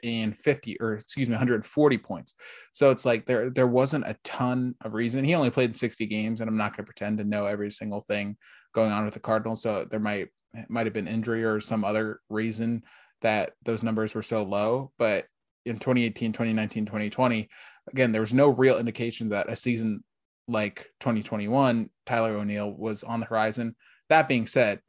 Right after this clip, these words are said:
his twenty twenty, twenty twenty-one season was pretty freaking great.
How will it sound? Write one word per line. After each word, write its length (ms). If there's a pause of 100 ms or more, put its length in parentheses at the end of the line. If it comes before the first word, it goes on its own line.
(120)
his 100
twenty 260
twenty, 340 (440)
twenty 360
twenty-one 360
season 300
was 160 (180)
pretty 340
freaking 440
great. 320